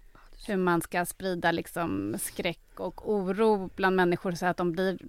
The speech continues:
kanske, ja, tystare och liksom inte, eh, vågar <laughs> engagera sig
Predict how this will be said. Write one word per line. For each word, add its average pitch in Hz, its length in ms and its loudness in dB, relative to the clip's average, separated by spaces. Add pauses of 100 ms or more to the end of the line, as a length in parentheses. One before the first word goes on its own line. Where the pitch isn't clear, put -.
(120)
kanske, 226 280 -2
ja, 233 280 4
tystare 208 580 4
och 190 200 2
liksom 185 400 0
inte, 165 500 2 (1000)
eh, - 400 -10 (220)
vågar 254 580 10 (280)
<laughs> - 40 -2
engagera 294 640 10
sig 262 280 6